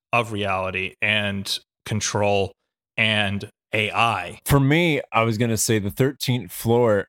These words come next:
Speaker 2: I, when I was watching it, reminded me of a movie that came out in nineteen ninety-seven, actually, before The Thirteenth Floor, and that's, uh, The Game. I don't know if you've
Speaker 1: Yep.
Speaker 2: ever, uh, heard of it or seen it, by David Finch.
Speaker 1: Yeah, with Michael Douglas.
Speaker 2: Yes, and to, to just catch people up, basically, it's Michael Douglas's character, his brother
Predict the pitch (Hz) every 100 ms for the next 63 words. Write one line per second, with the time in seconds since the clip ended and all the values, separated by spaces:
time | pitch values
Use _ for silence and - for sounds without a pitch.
0 | _ 110 110 120 120 113 120 127 123 117
1 | 107 110 117 120 113 101 104 107 101 87
2 | 110 104 98 104 110 - 110 104 92 87
3 | 135 160 123 98 92 98 92 - 151 190
4 | 131 110 95 104 92 - 101 92 - _
5 | _ - 123 120 120 117 - - - 107
6 | 107 95 117 127 110 92 82 - 117 120
7 | 117 110 113 110 123 101 98 95 95 117
8 | 117 113 107 98 113 98 101 104 113 107
9 | 120 120 123 117 131 120 113 104 95 -
10 | 135 151 107 - - 127 123 123 120 131
11 | 120 - 123 101 120 - 135 - 113 117
12 | 110 113 104 - - 107 101 101 110 104
13 | - - 131 151 147 135 139 123 123 120
14 | - 127 117 107 - 101 101 120 104 -
15 | 143 143 135 117